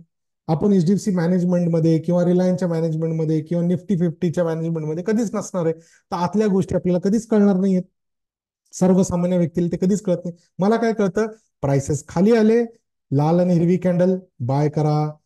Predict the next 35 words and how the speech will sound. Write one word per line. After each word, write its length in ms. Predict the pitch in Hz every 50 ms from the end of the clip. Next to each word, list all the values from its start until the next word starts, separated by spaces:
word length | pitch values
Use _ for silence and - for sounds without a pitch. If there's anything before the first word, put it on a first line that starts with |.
| _ _ _ _
Prices 380 | 165 175 185 180 - 208 185 185
वर 240 | 185 208 226 240
गेले, 460 | 240 214 233 226 220 226 233 233 233 226 190 - _ _ _ _ _ _ _ _
हिरवे 220 | 165 185 214 240
आणि 100 | 240 240
लाल 180 | 233 226 226 226
candle 340 | 208 214 214 208 208 214 208 214 _
sell 240 | - - 165 160 147
करा, 320 | 147 - 143 139 139 139
परत 300 | 135 - - 214 226 240 226 - _ _ _ _ _ _ _
prices 340 | 190 190 185 - 208 185 -
खाली 220 | - 202 208 214
आले, 260 | 220 208 202 208 214 208 208 _ _ _ _ _ _ -
इथं 200 | 170 - 196 185
बघा, 240 | 190 180 185 190 185 - _ _ _ _ _ _ _ _ _ _ _ _ _ _ _ _
परत 200 | 185 185 185 202 - - - _ _ 147
लाल 200 | 156 175 180 185
आणि 140 | 185 185
हिरवी 180 | 185 175 180 180
candle 280 | 175 180 175 175 175 165
buy 240 | 151 165 165 170
करा, 280 | 160 165 170 170 165 165
परत 360 | 165 165 - 202 220 226 202
वरती 340 | 214 214 208 202 - 220 214
गेले, 280 | 185 208 208 202 202 208
इथं 280 | 202 190 - - 196 175 -
टॉपला 300 | 202 190 185 - 196 190
परत 420 | 170 180 190 190 196 190 190 - 190 - _ _ _ _ _ -
ला-, 400 | 170 175 170 170 170 160 - 135
हिरवे 300 | 127 - 175 180 190 202
आणि 120 | 196 190
लाल 220 | 185 180 180 180 180
sell 320 | 180 - - 170 165 165
करा, 260 | 165 170 160 165 160
परत 260 | 156 160 - 175 185